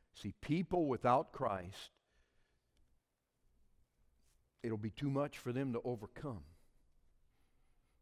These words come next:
So, "Well, preacher, why, why are you telling us that? We,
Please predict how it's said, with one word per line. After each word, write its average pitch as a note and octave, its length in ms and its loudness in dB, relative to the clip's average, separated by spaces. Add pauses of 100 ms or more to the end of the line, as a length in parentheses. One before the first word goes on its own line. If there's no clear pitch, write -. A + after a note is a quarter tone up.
(260)
So, D3+ 120 4
"Well, A#2+ 80 0
preacher, D3+ 300 2
why, D#3 180 6
why D3 160 2
are D3+ 60 2
you C#3 100 2
telling B2+ 380 4
us E3 140 0
that? A2+ 200 6
We, C3 180 0